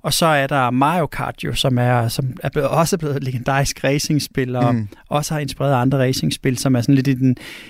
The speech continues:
Speaker 1: i den mere nuttede ende af skalaen.
Speaker 2: Og nu udvider de altså så, øh, domænet Super Mario og hans, øh, følgesvend Luigi. Nu skal de også, øh, til filmen. Her på Kulturmagasinet har vi talt med filmekspert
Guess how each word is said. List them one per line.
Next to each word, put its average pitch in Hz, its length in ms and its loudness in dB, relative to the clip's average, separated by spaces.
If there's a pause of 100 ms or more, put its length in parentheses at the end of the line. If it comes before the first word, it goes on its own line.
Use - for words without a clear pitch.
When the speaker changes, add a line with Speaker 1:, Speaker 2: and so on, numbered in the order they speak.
(140)
Speaker 1:
i 147 80 -2
den 120 400 4 (200)
mere 185 200 2
nuttede 165 520 0
ende 123 220 2
af 120 60 -2
skalaen. 117 440 -8 (420)
Speaker 2:
Og - 100 -2
nu 147 80 -2
udvider 170 380 -2
de 117 140 -2
altså 107 200 -2
så, - 160 -2
øh, 104 600 2
domænet 120 420 2
Super 117 240 0
Mario 104 340 2
og 98 80 2
hans, 101 280 0
øh, 104 80 2
følgesvend 127 500 0
Luigi. 113 520 0
Nu 117 100 -2
skal - 180 -6
de 110 180 2
også, 110 280 -2
øh, 104 80 -2
til - 140 -2
filmen. 98 400 0 (420)
Her 147 100 0
på 147 80 -4
Kulturmagasinet 135 680 0
har 110 80 0
vi 107 60 -6
talt 127 300 -2
med 101 260 0
filmekspert - 680 -2